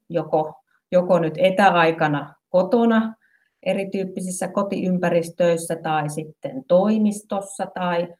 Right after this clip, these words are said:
kaupan kassalla tai kuljetusalalla autoissa, niin tämmöisiin, tämmöiseen niinku istuvaan työntekoon on erittäin tärkeää saada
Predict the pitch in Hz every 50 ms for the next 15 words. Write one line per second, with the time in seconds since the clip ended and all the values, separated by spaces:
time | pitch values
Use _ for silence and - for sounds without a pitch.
0 | _ _ _ - 196 202 196 196 196 196 190 185 180 175 180 175 160 170 - -
1 | - 170 170 165 165 165 165 175 165 160 160 160 160 160 160 - _ _ _ _
2 | _ _ - - 208 208 196 180 185 180 180 - - 170 165 165 165 160 160 -
3 | 190 190 185 185 180 175 175 175 165 156 151 151 - - - 151 - - - _
4 | _ _ _ _ _ _ _ - 175 180 180 180 240 247 247 233 220 214 226 208
5 | 208 202 - - - - - 220 214 208 208 - 226 208 208 208 208 - - 247
6 | 254 240 - - 220 175 175 160 156 156 151 151 185 175 175 170 160 156 151 151
7 | - - 156 151 151 147 147 - 165 160 160 156 - _ - 214 214 208 190 185
8 | - - 151 151 147 156 160 151 156 151 - 151 151 151 160 156 175 156 151 151
9 | 151